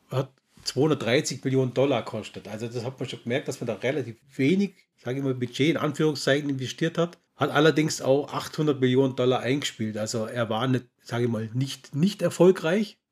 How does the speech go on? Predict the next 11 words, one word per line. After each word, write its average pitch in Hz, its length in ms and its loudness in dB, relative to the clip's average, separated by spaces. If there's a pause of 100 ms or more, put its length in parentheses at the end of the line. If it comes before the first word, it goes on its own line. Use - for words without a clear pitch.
Hat - 200 2
auf 131 140 0
jeden 165 260 8
Fall 143 460 4
schon 147 300 4
einen - 200 -10
gewissen 131 560 4 (320)
Erfolg 135 580 2
dargestellt, 117 520 -2
der 101 100 -8
Film. 98 260 -10